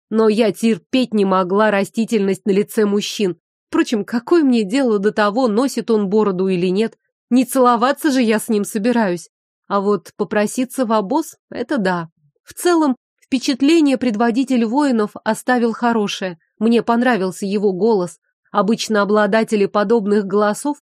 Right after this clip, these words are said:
представляли собой цельную личность. Были честны и склонны к излишней самооценке и имели завышенное чувство ответственности. А еще,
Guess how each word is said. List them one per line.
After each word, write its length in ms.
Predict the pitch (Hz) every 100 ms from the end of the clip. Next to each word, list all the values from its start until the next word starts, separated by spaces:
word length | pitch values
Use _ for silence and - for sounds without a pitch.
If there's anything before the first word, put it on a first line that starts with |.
| _ _ _ -
представляли 720 | 220 - 220 214 214 254 220
собой 500 | 214 208 190 233 220 _ _
цельную 560 | - 233 233 208 208
личность. 600 | 202 214 - 185 175 - _ _ _ 247
Были 420 | 330 320 302 254 _ _ _ -
честны 680 | - 214 - 196 262 302
и 160 | - 208
склонны 600 | - - 233 269 226 214 - _
к 80 | -
излишней 720 | 233 185 208 233 247 - 233
самооценке 920 | - 226 214 202 190 - 202 190 180
и 240 | 185 202 202
имели 340 | 202 262 220
завышенное 720 | 208 196 185 214 240 220 208
чувство 440 | 175 220 220 220 208
ответственности. 1000 | 202 208 196 - 180 180 175 - 175 165 _ _ -
А 100 | 196
еще, 340 | 208 330